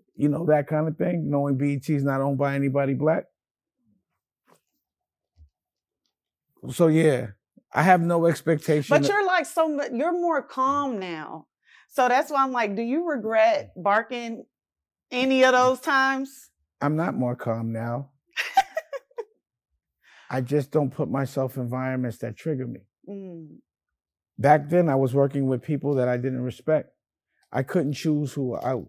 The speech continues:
Speaker 1: I, I literally only worked with my friends.
Speaker 2: Yeah.
Speaker 1: I'm only doing this interview with you now out of respect for our friendship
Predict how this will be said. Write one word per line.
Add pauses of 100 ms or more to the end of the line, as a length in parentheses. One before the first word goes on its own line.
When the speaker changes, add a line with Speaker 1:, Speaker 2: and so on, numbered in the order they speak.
(140)
Speaker 1:
I,
I
literally (480)
only
worked
with
my
friends. (460)
Speaker 2:
Yeah.
Speaker 1:
I'm
only
doing
this
interview
with
you
now
out
of
respect
for
our
friendship